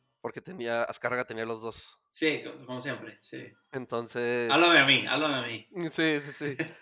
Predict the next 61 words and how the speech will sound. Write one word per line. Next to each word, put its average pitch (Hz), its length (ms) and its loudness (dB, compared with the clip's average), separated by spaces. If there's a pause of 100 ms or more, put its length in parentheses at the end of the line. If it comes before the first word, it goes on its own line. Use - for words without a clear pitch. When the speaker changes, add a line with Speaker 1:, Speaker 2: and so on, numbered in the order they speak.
(140)
Speaker 1:
Entonces, 135 760 -4
ya 147 160 8
de 151 80 10
ahí 156 120 6
dije: 151 200 2
"Ah, 175 160 8
pues 143 120 -6
bueno, 156 240 2
le 131 80 0
voy 120 80 0
a - 20 0
ir 131 60 2
al 123 60 -4
Necaxa 135 380 -6
por 117 180 -12
lo 117 80 -4
mismo", 135 300 -8
pero 131 240 2
también 117 340 -4
porque, 120 480 -6 (540)
pues, - 100 -12
obviamente 127 240 -4
estás 135 140 -8
chiquito - 300 -12
y 123 40 -4
le 113 80 -8
quieres 113 260 -10
ir 117 80 -4
al 113 80 -8
ganador, 110 480 -6
Speaker 2:
Sí, 175 200 0
Speaker 1:
y 156 80 0
el 160 80 8
Speaker 2:
claro, 151 240 6
o 151 80 -2
Speaker 1:
Necaxa - 0 -
Speaker 2:
sea, 160 120 2
eso - 160 -2
Speaker 1:
estaba 120 220 0
Speaker 2:
siempre 117 100 0
Speaker 1:
rajando 113 80 -2
Speaker 2:
pasa. 113 360 -2
Speaker 1:
leña. 117 400 -4 (120)
Sí, 131 300 -4
sí, - 20 -
Speaker 2:
Sí, 123 160 -4
Speaker 1:
sí. - 20 -14
Speaker 2:
sí, 117 140 -12
sí, 113 280 -16
eso 160 180 -6
siempre 151 240 -4
pasa, 117 320 -8
eso 143 160 -10
siempre 147 320 -8
pasa. 120 200 -12 (260)
Digo, 180 180 6
para 165 200 8
mí, 180 400 -2
o 156 60 -6
sea, 143 140 2
bueno, 147 360 -2